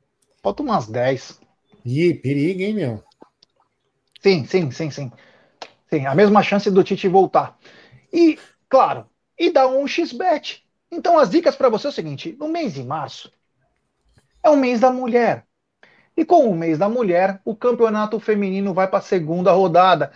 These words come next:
Speaker 1: o brasileiro feminino, com grandes jogos. Dentre eles, São Paulo e Ceará. Ceará que tomou de quatorze a zero do Corinthians.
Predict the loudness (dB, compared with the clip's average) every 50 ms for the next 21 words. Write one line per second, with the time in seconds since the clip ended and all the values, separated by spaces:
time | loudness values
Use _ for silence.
0 | _ _ _ -4 -2 2 4 4 4 2 0 -2 -2 0 -2 -2 -2 -4 -6 -4
1 | -6 -6 -8 -8 -10 -14 _ _ _ _ 0 2 2 2 0 -4 -2 0 2 2
2 | 2 2 0 0 0 -2 -2 -2 -2 -2 -2 -2 -2 -6 _ -20 -20 -20 _ _
3 | _ _ _ 0 0 0 2 2 2 4 4 4 2 0 -4 -8 -14 -20 _ _
4 | _ _ _ _ -6 0 0 0 0 2 2 4 4 4 4 2 0 0 0 0
5 | 2 2 2 0 -2 -2 -2 -2 -2 -2 -2 -4 _ -4 -4 -2 -2 -2 -2 -2
6 | 0 -2 -2 -2 _ _ 2 4 4 4 2 0 0 0 0 0 -2 -2 -2 -2
7 | -2 -4 -4 -2 -2 0 0 -2 -4 -6 -10 -12 -16 -20